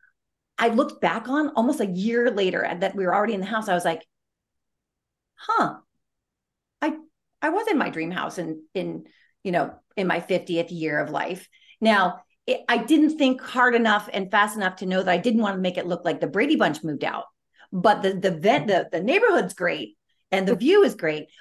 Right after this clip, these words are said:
but the house, I probably should have been a little bit more specific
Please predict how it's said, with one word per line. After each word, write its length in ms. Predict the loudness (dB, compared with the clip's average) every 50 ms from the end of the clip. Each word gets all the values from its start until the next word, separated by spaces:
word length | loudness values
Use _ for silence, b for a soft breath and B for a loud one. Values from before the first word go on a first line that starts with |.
| b b 0
but 140 | 0 2 2
the 80 | 0
house, 320 | 0 2 4 4 4 4 4
I 100 | 2 0
probably 340 | -2 -2 -2 0 0 0 0
should 140 | 0 -2 -2
have 80 | -2 0
been 100 | 0 2
a 40 |
little 140 | 2 0 0
bit 120 | -2 -4 -4
more 360 | -2 0 0 2 2 0 -2
specific 760 | -4 -6 -6 -6 -4 -2 -2 0 2 2 0 0 -2 -8